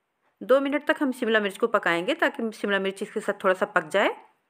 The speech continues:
ढक्कन लगा के हम इसको दो मिनट तक पकाएंगे।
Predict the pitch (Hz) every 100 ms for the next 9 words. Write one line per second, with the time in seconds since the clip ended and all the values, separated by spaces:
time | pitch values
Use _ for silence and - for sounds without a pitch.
0 | _ _ _ - 220 220 302 285 277 285
1 | 294 262 - 208 202 214 233 - - 254
2 | 247 254 339